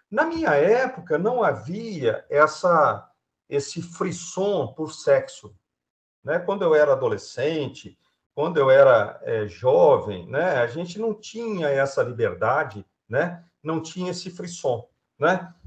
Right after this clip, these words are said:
Então, hoje é o seguinte, né? O sexo está liberado, pessoas perderam o limite, o respeito, e não sabem mais identificar e se posicionarem perante as situações. Eu não sei,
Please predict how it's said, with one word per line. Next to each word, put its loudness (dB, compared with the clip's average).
Então, 6
hoje 4
é 6
o 4
seguinte, -8
né? 0
O -4
sexo -2
está 0
liberado, 4
pessoas -4
perderam 0
o -4
limite, -6
o -4
respeito, 0
e 0
não 2
sabem 6
mais 2
identificar 0
e -2
se -16
posicionarem 0
perante -2
as -2
situações. -8
Eu 12
não 4
sei, 2